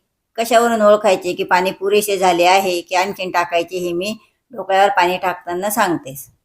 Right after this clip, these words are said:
पाणी थोडंसं कोमट झालं की नंतर ढोकळ्यावर टाकून घ्यायचं. याला ढोकळ्याला पाणी पिऊ घालणं असेही म्हणतात. आता यावरती टाकत असताना ढोकळ्याने पाणी पिऊन घेतलं किंवा त्यामध्ये आतमध्ये गेलं, झिरपलं ते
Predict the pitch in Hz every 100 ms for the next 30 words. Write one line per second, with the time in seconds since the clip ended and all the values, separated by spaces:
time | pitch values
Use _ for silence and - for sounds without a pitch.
0 | _ _ _ _ _ _ _ _ _ _
1 | _ _ _ _ 202 214 226 220 220 220
2 | 220 208 214 226 220 214 196 175 175 190
3 | 185 185 196 202 190 175 202 202 220 -
4 | 190 180 156 - 160 - _ _ 196 208
5 | 208 202 185 185 196 220 214 226 226 226
6 | 208 180 180 202 208 202 202 190 160 170
7 | - - 180 214 208 208 208 214 202 202
8 | 220 220 220 220 196 180 180 175 175 180
9 | 190 190 190 196 - 226 220 208 196 175
10 | 202 202 185 185 196 185 170 - 202 190
11 | 175 214 202 180 170 202 202 202 190 190